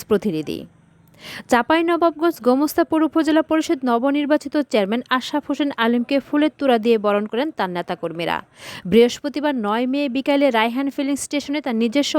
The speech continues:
অফিসে ফুলের শুভেচ্ছা জানান উপজেলা আটটি ইউনিয়ন ও একটি পৌরসভার নেতাকর্মীরা। পরে নেতাকর্মীরা মিষ্টিমুখ ও আনন্দ উপভোগ করেন।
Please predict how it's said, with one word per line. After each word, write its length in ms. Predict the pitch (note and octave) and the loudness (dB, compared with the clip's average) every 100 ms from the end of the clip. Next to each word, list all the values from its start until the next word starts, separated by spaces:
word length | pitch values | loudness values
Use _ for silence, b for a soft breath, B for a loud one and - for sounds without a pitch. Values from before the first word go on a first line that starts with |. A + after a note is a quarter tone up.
| B3+ | 0
অফিসে 280 | B3+ - D4 | 0 -2 -2
ফুলের 220 | - A3+ A3+ | 0 0 0
শুভেচ্ছা 340 | B3+ G#3+ G#3 F3 | 0 -2 -2 -2
জানান 200 | F3 A#3 F4+ B B C4 | 0 -2 -4 B B 0
উপজেলা 380 | C4 D#4 D4 D#4 - | 4 4 4 2 2
আটটি 260 | A3+ - C4+ - | 0 -2 -6 -2
ইউনিয়ন 320 | B3 B3 B3+ B3+ | 0 2 0 0
ও 20 | B3+ A3 | -2 -4
একটি 180 | - B3+ A#3 | -4 -6 -2
পৌরসভার 540 | A#3 G3+ - F#3 F3+ | 0 0 -2 -2 -2
নেতাকর্মীরা। 600 | F#3 G3+ F3 E3 E3+ D#3+ D#3+ B B B | -2 -2 -2 -2 -2 -2 -4 B B B
পরে 160 | G#3+ G#3+ G#3+ | 2 4 2
নেতাকর্মীরা 540 | A#3 A#3 C4 C4+ C#4 C4 | -2 -2 0 0 2 2
মিষ্টিমুখ 420 | C#4 D#4 C#4+ D4+ A#3+ | 0 0 0 2 2
ও 20 | G3 | 2
আনন্দ 200 | G3+ F#3+ F3+ | 0 -2 -4
উপভোগ 300 | F3+ D#3 E3 F3+ | -4 -6 -4 -2
করেন। 240 | E3 D#3+ | -2 -2